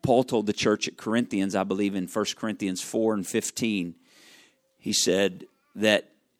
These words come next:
"I have begotten you by Jesus Christ," or in Jesus Christ, "through the gospel." What was he saying? He said, "Hey, the gospel was the word of God shared.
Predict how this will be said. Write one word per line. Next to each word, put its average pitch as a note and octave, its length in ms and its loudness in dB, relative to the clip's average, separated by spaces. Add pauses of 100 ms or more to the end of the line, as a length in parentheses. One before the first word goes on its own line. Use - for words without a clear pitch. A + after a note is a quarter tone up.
(400)
"I A#2+ 140 4
have G#2+ 320 4
begotten G#2+ 760 4
you F2 460 -4 (3250)
by C3 320 8
Jesus A#2 540 2
Christ," G#2 640 0 (260)
or F#2+ 240 -2
in D3 280 4
Jesus A2+ 360 0
Christ, G2 480 0
"through A#2+ 220 2
the A2 80 2
gospel." G#2 640 0 (1300)
What D#3 100 2
was D#3 100 6
he C3 80 6
saying? B2+ 340 6
He A#2 100 2
said, G#2+ 240 2 (220)
"Hey, B2+ 240 6
the A2+ 160 -6
gospel B2 640 4
was A#2 180 2
the A#2 140 4
word C#3+ 340 8
of B2 100 2
God B2+ 380 4
shared. A2 580 0